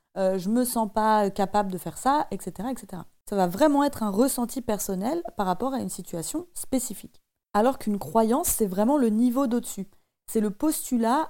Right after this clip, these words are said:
à l'origine de la pensée que tu vas avoir. C'est le principe directeur qui va te permettre de différencier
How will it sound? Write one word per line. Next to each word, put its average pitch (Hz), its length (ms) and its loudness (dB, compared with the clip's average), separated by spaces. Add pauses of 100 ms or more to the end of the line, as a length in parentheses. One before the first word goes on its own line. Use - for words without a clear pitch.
à 208 100 2
l'origine 269 800 2
de 220 120 2
la 208 140 6
pensée 226 340 -4
que - 60 -14
tu - 120 -12
vas 214 160 2
avoir. 175 280 -4
C'est - 180 0
le 208 100 2
principe 294 560 -2
directeur 226 680 0 (240)
qui 214 100 -6
va 214 140 4
te 214 100 -2
permettre 269 480 2
de 202 120 -2
différencier 220 920 -2